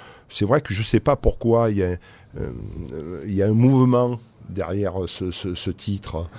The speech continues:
euh, parce que peut-être qu'il n'était pas attendu, parce que peut-être il est né dans la difficulté, mais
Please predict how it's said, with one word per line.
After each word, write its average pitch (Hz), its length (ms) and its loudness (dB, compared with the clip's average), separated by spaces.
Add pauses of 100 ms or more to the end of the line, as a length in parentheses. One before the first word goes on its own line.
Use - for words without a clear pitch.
(400)
euh, 87 240 0
parce - 220 -4
que 104 80 0
peut-être 101 340 2
qu'il 98 120 0
n'était 90 180 -2
pas 87 160 0
attendu, 98 500 2
parce 113 240 -4
que - 80 -4
peut-être 90 580 -2
il 85 200 0
est 87 60 2
né 92 180 2
dans 85 100 -2
la 87 140 0
difficulté, 104 720 2
mais 95 200 0